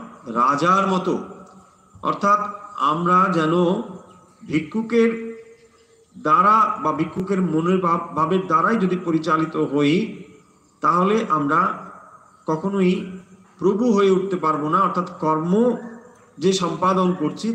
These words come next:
তার দ্বারাই যেন আমরা পরিচালিত হব। অনাসক্ত হতে গেলে মনকে তুলে নেওয়ার ক্ষমতা, অর্থাৎ মনের উপরে প্রভুত্ব করার ক্ষমতা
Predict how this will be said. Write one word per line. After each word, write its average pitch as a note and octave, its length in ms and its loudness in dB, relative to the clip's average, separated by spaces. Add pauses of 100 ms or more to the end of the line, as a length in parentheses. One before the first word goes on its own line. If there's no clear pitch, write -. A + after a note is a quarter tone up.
তার E3 300 4
দ্বারাই D3+ 420 4
যেন F#3 180 0
আমরা D#3+ 220 0
পরিচালিত C3 460 -6
হব। A#2 260 -2 (1600)
অনাসক্ত A3 560 2
হতে F3+ 320 -2
গেলে C#3+ 260 0 (680)
মনকে F#3+ 500 0 (880)
তুলে G3+ 280 4
নেওয়ার G3 340 2
ক্ষমতা, D3 420 -2 (480)
অর্থাৎ D3+ 220 -2 (100)
মনের F3+ 300 2
উপরে F3 320 0 (180)
প্রভুত্ব G#3 440 4
করার E3 340 2
ক্ষমতা C3+ 380 -2